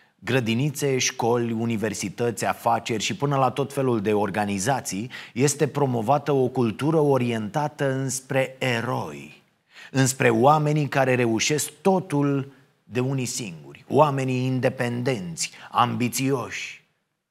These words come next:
Povestea giganților pe umerii cărora stăm.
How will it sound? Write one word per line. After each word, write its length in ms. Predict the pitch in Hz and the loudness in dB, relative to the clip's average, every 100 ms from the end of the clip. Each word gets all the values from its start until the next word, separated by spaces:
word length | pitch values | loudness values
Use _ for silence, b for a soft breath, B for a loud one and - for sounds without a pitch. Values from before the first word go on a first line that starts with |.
| _ _ _ _ _ _ _ _ _ _ b b _ _ _ | _ _ _ _ _ _ _ _ _ _ b b _ _ _
Povestea 720 | - 135 165 175 185 160 147 120 | 4 6 6 6 6 8 8 4
giganților 1080 | 101 135 110 143 175 196 165 127 110 95 127 | 4 4 6 8 8 6 2 2 0 2 2
pe 200 | 135 127 | 2 0
umerii 480 | 110 135 135 123 113 | 2 2 2 2 2
cărora 400 | - 127 123 113 | 0 0 2 0
stăm. 420 | 101 - - 90 | 0 -6 -8 -10